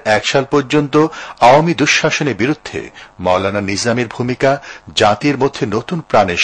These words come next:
সঞ্চার করে। তার অব্যাহত প্রচেষ্টায় দেশের ইসলামী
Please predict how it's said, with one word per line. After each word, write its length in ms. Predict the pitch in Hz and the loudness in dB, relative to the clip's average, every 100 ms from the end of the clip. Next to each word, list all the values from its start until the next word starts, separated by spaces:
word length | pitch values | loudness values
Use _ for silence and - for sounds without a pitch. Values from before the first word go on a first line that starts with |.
| - | -2
সঞ্চার 380 | 71 71 64 - | -4 -4 -6 -6
করে। 320 | - - 60 - _ _ _ _ _ _ _ _ _ _ _ _ _ _ _ _ - | -8 -8 -10 -18 _ _ _ _ _ _ _ _ _ _ _ _ _ _ _ _ -2
তার 180 | 92 92 - | 0 0 -2
অব্যাহত 520 | 104 92 113 123 127 | -4 0 -2 -2 -2
প্রচেষ্টায় 680 | 135 - 117 123 - 143 139 | -2 -2 -2 -2 0 4 4
দেশের 320 | 113 113 117 | 2 0 0
ইসলামী 480 | 101 - - 107 110 | -2 -2 0 0 0